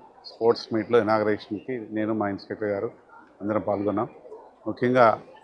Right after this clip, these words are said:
ఎప్పుడు నిరంతరం చదువులతోటి లీనమయ్యే పిల్లలకి ఆటపిడుపుగా స్పోర్ట్స్ యాక్టివిటీ అనేది వాళ్ళకి కొంచెం వెసులుబాటుగా ఉంటుంది. ఈరోజు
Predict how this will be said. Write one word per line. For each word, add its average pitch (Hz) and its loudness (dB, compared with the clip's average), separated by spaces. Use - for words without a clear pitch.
ఎప్పుడు 135 8
నిరంతరం 127 8
చదువులతోటి 127 6
లీనమయ్యే 123 4
పిల్లలకి 120 2
ఆటపిడుపుగా 120 4
స్పోర్ట్స్ - 4
యాక్టివిటీ 120 4
అనేది 117 4
వాళ్ళకి 113 4
కొంచెం 113 0
వెసులుబాటుగా 113 6
ఉంటుంది. 104 0
ఈరోజు 117 4